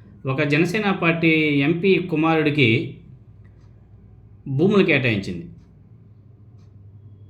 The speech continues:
మామూలు కూడా కాదు, ఏకంగా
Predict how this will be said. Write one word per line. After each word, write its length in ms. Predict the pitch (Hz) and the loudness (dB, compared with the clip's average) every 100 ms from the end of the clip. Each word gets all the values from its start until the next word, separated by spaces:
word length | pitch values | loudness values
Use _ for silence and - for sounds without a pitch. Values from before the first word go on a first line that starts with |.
| - - - - - - - - 127 | -20 -20 -20 -20 -20 -20 -20 -14 -6
మామూలు 300 | 147 170 165 | -2 0 0
కూడా 180 | 147 123 | 2 0
కాదు, 180 | 95 - - - - - - - - - - - - - - - - - 135 | -2 -8 -18 -20 -20 -20 -20 -20 -20 -20 -20 -20 -20 -20 -20 -20 -20 -6 -2
ఏకంగా 760 | 151 185 175 147 156 - - | 0 0 0 0 0 -6 -14